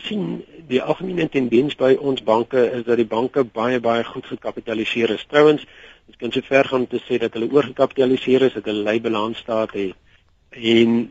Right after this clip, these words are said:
ten spyte van die feit dat Basel drie wag op banke en dat daar nog eintlik onsekerheid is rondom die kapitaalriglyne, het Absa so ver gegaan om hulle dividend in die tweede helfte van die jaar met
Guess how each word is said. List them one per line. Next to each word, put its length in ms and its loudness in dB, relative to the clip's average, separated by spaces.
ten 160 -6
spyte 320 2
van 100 0
die 60 -4
feit 240 -2
dat 180 -2
Basel 320 -2
drie 260 -4
wag 280 0
op 100 2
banke 380 0
en 100 -18
dat 140 -8
daar 140 -4
nog 180 -4
eintlik 240 -4
onsekerheid 680 0
is 140 -2
rondom 320 -2
die 100 -2
kapitaalriglyne, 1080 2
het 160 -18
Absa 280 0
so 160 -4
ver 240 2
gegaan 320 -2
om 140 0
hulle 360 0
dividend 400 -2
in 100 2
die 80 2
tweede 220 6
helfte 320 4
van 100 -8
die 120 -2
jaar 240 2
met 100 -20